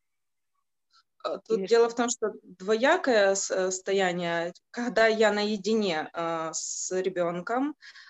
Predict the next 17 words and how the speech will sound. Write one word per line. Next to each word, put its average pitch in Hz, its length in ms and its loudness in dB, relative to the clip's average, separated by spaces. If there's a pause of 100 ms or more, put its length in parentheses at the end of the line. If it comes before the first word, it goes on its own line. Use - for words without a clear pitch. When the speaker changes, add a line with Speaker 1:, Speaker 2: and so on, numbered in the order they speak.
Speaker 1:
а, 175 260 -4
мне 196 360 2
это 285 140 -2
не 247 180 2
приносит, 202 600 -2
э, 170 240 2
какого-то 190 520 -2
дискомфорта. 180 840 -8 (160)
Когда 202 500 0
есть, 220 640 -4
э, 185 220 -2 (480)
а, 160 380 -8
ну, 175 380 -6
множество 196 720 0
других 196 400 -2
задач, 214 560 -4
э, 165 600 -6